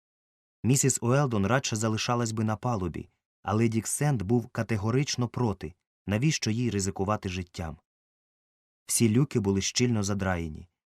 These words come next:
Юнак сподівався, що вони витримають навіть тоді, коли велетенська хвиля навалиться на судно. Якщо ж люки не витримають,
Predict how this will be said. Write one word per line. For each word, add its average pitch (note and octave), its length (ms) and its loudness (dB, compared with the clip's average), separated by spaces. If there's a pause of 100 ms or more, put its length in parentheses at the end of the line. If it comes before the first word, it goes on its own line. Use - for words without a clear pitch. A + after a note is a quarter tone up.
(140)
Юнак A#2+ 280 6
сподівався, G#2+ 640 -2
що G#2+ 240 -2
вони A#2+ 220 2
витримають A2 560 0
навіть G#2+ 260 -4
тоді, A2+ 380 -2 (280)
коли A#2+ 200 6
велетенська G#2+ 580 0
хвиля A#2+ 360 0
навалиться G2 540 0
на F2+ 100 -4
судно. F2+ 440 -4 (600)
Якщо A2 360 0
ж B2 80 0
люки C3+ 260 4
не G#2+ 120 4
витримають, G2+ 640 0